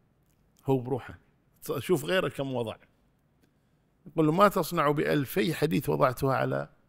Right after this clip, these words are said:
النبي؟" بالأسانيد، لكن مكذوبة، أسانيد ملفقة.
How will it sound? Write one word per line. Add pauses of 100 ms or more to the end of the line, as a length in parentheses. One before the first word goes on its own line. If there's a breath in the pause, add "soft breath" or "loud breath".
النبي؟" (880)
بالأسانيد، (160)
لكن
مكذوبة، (1200)
أسانيد
ملفقة.